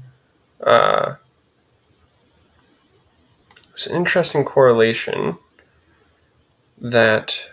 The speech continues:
I think Christians just don't realize what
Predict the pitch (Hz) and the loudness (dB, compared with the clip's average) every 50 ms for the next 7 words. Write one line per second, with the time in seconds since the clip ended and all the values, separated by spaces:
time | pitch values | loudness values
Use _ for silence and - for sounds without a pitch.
0 | _ _ - - - - 175 196 190 - - - - _ _ _ _ _ _ _ | _ _ -18 -8 -4 -2 -2 0 -2 -4 -12 -14 -20 _ _ _ _ _ _ _
1 | _ _ _ _ _ _ _ _ _ _ - _ _ _ _ _ _ - - 196 | _ _ _ _ _ _ _ _ _ _ -20 _ _ _ _ _ _ -2 0 0
2 | 190 - 151 139 120 117 - - 117 110 - 113 - - 110 117 123 127 123 113 | 0 2 0 0 0 -2 -4 -4 -6 -2 -2 -4 -4 -2 -2 0 2 4 4 2
3 | - - 71 78 - - - - - - - - 107 - - - - - - - | 2 0 -2 -4 -4 -8 -10 -14 -16 -16 -6 -4 -4 -4 -4 -6 -10 -12 -12 -10
4 | - - | -12 -14